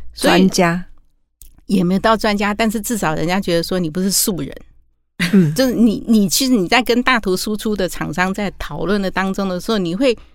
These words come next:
Speaker 1: 跟他讲这些事的时候，你会发现到说：“哎，你好像，”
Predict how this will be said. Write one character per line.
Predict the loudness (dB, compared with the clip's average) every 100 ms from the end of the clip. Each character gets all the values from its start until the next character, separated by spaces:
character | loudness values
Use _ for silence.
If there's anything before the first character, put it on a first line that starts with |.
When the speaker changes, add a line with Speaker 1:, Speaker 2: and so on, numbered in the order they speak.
| _ _
Speaker 1:
跟 | 2
他 | 4 2
讲 | 0 -2
这 | -2
些 | 0 -2
事 | -2 -4
的 | -4
时 | -6 -6
候， | -4 -4
你 | 0
会 | 2
发 | 2 2
现 | 0
到 | -2
说 | -4 -2
：“哎， | -2 -6 _ _ _ _
你 | 2 2
好 | 4 0
像，” | 0 0 0